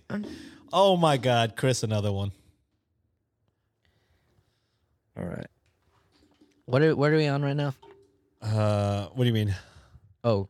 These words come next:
Speaker 2: Scott Pilgrim.
Speaker 1: Scott Pilgrim is currently in the lead until I take this shot.
Speaker 2: All right.
Speaker 1: And then Spider-Verse is making it to the final four.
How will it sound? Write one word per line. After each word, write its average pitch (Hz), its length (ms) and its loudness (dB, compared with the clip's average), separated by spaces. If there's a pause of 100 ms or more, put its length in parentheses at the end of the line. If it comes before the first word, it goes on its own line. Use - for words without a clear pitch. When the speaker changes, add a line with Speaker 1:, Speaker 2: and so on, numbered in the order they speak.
Speaker 2:
Scott - 360 -2
Pilgrim. 117 420 2
Speaker 1:
Scott 143 280 0
Pilgrim 127 320 2
is 113 120 -2
currently 117 320 -2
in 110 80 -2
the 110 80 0
lead 113 280 0
until 107 240 -2
I 104 100 0
take 104 200 -4
this 95 140 -6
shot. 98 360 -6 (680)
Speaker 2:
All 101 80 -4
right. - 180 -6 (200)
Speaker 1:
And 101 80 -2
then 104 100 -2
Spider-Verse 98 580 0
is 98 80 -6
making 98 300 -4
it 98 140 -8 (720)
to 107 100 -8
the 98 120 -6
final 131 420 2
four. 98 440 -6